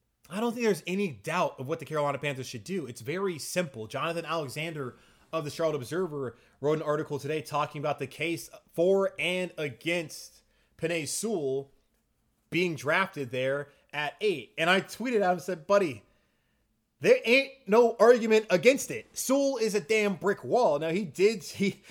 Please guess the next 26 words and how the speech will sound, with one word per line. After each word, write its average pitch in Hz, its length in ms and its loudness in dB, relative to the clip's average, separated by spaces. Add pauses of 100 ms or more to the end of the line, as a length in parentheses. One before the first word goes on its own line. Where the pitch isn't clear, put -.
(140)
he 170 100 2
was 196 160 4
nice 190 320 4
enough, 185 320 4
and 165 140 2
I 175 80 4
did 190 240 0
read 175 140 0
his 143 120 -4
article. 123 320 0
I 131 60 0
always 170 180 0
try 170 140 0
to 143 100 -2
do 127 180 -8
that. 107 120 -10
And 98 80 -10
I, 131 200 -6
I 156 80 -4
encourage 170 440 -4
you 127 80 -6
folks, 120 400 -8 (340)
don't 226 180 0
just, 151 160 -8 (960)
you 131 100 -4
know, 120 300 0